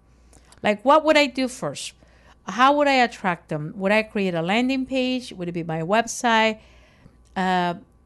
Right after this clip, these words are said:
I don't know. Should I put, should I purchase ads on social media platforms, on Google? What would I do? Where would I start?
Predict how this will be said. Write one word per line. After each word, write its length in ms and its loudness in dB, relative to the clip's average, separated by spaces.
I 80 -2
don't 120 0
know. 320 -4
Should 160 -8
I 100 0
put, 360 -4
should 160 -8
I 80 2
purchase 440 -6
ads 440 2
on 120 -2
social 360 -4
media 360 -2
platforms, 640 -2
on 180 -4
Google? 680 0
What 200 2
would 140 -2
I 80 0
do? 180 -4
Where 180 -2
would 180 -2
I 80 -2
start? 380 -10